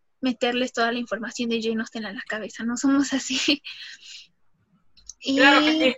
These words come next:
Speaker 2: que si lo piden las, las integrantes del grupo, pues nada más es cosa casi, casi de que lo piensen para que, eh, las dos Elisas lo detecten y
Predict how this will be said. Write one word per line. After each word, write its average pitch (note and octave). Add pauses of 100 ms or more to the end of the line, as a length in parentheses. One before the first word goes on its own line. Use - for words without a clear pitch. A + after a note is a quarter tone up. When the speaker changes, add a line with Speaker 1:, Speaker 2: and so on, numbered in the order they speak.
Speaker 2:
que B3+
si C4
lo A#3+
piden D#4+
las, C#4+
las A3
integrantes A3
del C#4+
grupo, D4 (200)
pues A#3
nada C4
más D4
es D4+
cosa C#4+ (120)
casi, D4
casi C#4+
de D4+
que B3
lo A3
piensen C#4
para A#3
que, G3 (260)
eh, A3
las G#3+
dos B3
Elisas B3+
lo A#3+
detecten A3+
y F#3+